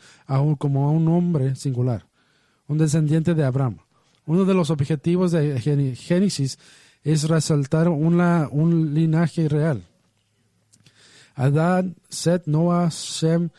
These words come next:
Abraham, Isaac, Jacob, Judá, David. Apuntan todos a un rey. El pronombre personal traduce como suyo.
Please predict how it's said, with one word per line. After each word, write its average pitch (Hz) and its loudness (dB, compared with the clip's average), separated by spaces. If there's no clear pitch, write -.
Abraham, 151 0
Isaac, 165 -4
Jacob, 160 -2
Judá, 156 -2
David. 131 -2
Apuntan 156 -4
todos 175 -6
a 147 -10
un 151 -8
rey. 131 -8
El 147 2
pronombre 156 0
personal 156 -2
traduce 156 -2
como 143 -2
suyo. 110 -4